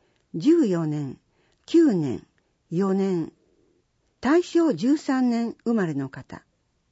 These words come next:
千五百円。ピーエスエー、前立腺特異抗原検査。血液検査です。肝炎ウイルス検査。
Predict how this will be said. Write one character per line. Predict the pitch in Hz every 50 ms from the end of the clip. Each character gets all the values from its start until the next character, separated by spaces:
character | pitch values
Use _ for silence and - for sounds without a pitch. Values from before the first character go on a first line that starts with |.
| _ _ _ _ _ _ _ _ _ _ _ _ _ _ _ _ _ _ _ _ _ _
千 | - - 285 320 330 320
五 | 302 294
百 | 294 254 254 226 - 208 175
円。 | 143 - - _ _ _ _ _ _ _ _ _ _ _ _ _ _ _ _ _ _ _ _ _ _ _ _ _ _ _ _ _ _ _ _ _ -
ピ | - 294 311 320 320
ー | 311
エ | 320 302
ス | - - 262 262
エ | 240 196 165 - - _ _ _ _ _ _ -
ー、 | 165 143
前 | 208 285 339
立 | 330 330 349 339 - 302 254
腺 | - 262 247 254 -
特 | - _ - 202 214 - 320 330
異 | 330
抗 | 330 - 311 302 294 254
原 | 277 269 262 262 254
検 | - 214 185 180 175
査。 | _ - 135 - _ _ _ _ _ _ _ _ _ _ _ _ _ _ _ _ _ _ _ _ _ _ -
血 | - 185 190 - - 330
液 | 349 349 -
検 | - - 269 214 196 -
査 | 165 -
で | 151 123 170
す。 | - _ _ _ _ _ _ _ _ _ _ _ _ _ _ _ _ _ _ _ _ _ _ _ _ _ _ _ _ _ _ _ _ _ _ _ _ _ _ _ _ _ _ _ _ _ _ _ _ _ _ _ _ _ _
肝 | - - 320 370 370 302
炎 | 226 196 175 151 127 - -
ウ | 170 190 262
イ | 285 294
ル | 320 320
ス | - - -
検 | - 233 208 170 165 -
査。 | - - - -